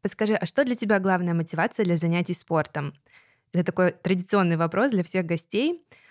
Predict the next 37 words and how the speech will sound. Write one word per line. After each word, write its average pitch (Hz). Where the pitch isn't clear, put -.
Вот 190
у 190
меня, 190
например, 196
это 170
тренер. 233
Без 185
него 180
я 175
бы 165
и 165
восемьдесят 180
процентов 165
тренировок 170
не 160
посетила. 226
Причем 202
именно 202
индивидуальные 175
занятия, 175
не 226
группы, 202
чтобы 180
точно 175
не 190
пропустить. 190
Также 240
философия 202
нашего 180
бренда 175
заключается 165
в -
том, 165
что -
инвентарь 151
мотивирует, 202
например. 196